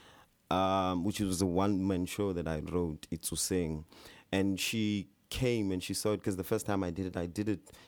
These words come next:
in my hometown, and she came and she saw it. It was about the township itself, um, you know, how much,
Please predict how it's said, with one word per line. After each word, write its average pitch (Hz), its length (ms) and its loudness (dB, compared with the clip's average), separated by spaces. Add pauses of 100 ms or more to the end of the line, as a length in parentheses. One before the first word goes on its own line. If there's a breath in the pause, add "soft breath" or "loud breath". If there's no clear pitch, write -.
in 113 180 2
my 95 140 0
hometown, 80 760 -6 (520 loud breath)
and 101 120 -2
she - 160 -2
came 113 380 0
and 92 100 0
she - 160 -4
saw 113 420 2
it. 87 300 -8 (420 loud breath)
It 98 120 0
was 101 180 4 (120)
about 95 280 2
the 92 60 -4
township 113 680 -2
itself, - 680 -4 (520 loud breath)
um, 78 380 0
you 85 100 0
know, 80 80 0
how 87 140 0
much, 78 420 -4